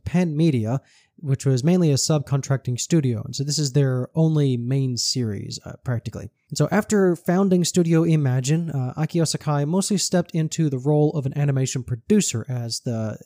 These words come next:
going into the two, two thousands. And for much of its existence, uh, Studio Imagine primarily did animation assistance for the bigger studios,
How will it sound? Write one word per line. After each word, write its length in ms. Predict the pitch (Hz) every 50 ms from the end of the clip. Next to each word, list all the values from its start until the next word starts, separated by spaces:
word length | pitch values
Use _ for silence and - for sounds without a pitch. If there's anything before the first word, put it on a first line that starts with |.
| - 156
going 240 | 139 143 143 139
into 160 | 131 123 - 117
the 80 | 123
two, 240 | 113 - 123 127 127
two 220 | - - - 139
thousands. 800 | 110 95 87 - - 147 139 127 - - - - - - - - _ _ -
And 120 | 165 156
for 80 | - 160
much 240 | 196 240 240 - 220
of 80 | 196
its 160 | 208 190 -
existence, 840 | - 170 156 131 131 156 180 - - - 127 123 147 - - - - -
uh, 220 | - 139 123 127 123
Studio 340 | - - 208 208 214 208 202
Imagine 500 | 190 180 160 147 143 139 131 139 143 139
primarily 460 | - 175 175 170 160 160 156 147 151
did 380 | 131 - 131 131 131 135 131
animation 500 | - 147 143 135 135 135 127 - 131 120
assistance 580 | 117 110 - - 165 156 - - 156 151 147 -
for 200 | - - 123 107
the 80 | 101 107
bigger 220 | 147 156 139 139
studios, 580 | - - 147 139 131 131 131 131 127 123 -